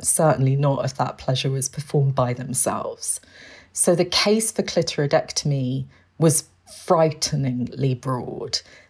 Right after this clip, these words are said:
And he also attached the need for clitoridectomy to a very moral cause. He believed that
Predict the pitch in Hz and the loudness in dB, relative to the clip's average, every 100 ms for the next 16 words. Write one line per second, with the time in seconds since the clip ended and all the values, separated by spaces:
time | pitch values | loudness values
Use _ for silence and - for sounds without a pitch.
0 | _ 170 165 170 196 220 226 185 160 - | _ 2 4 6 6 6 4 2 0 0
1 | 185 170 - - - 160 185 220 196 127 | 0 0 -2 -4 0 4 6 8 6 4
2 | 127 135 - 147 - 143 - 143 135 - | 0 -4 -4 -6 -4 -4 -2 -2 -2 -2
3 | 147 135 175 160 165 156 170 160 135 131 | -4 0 2 2 4 4 4 4 2 0
4 | - 196 131 - - - - 202 196 180 | 2 4 2 -4 -6 -2 4 4 4 2
5 | 180 170 - 156 - | 2 0 0 0 0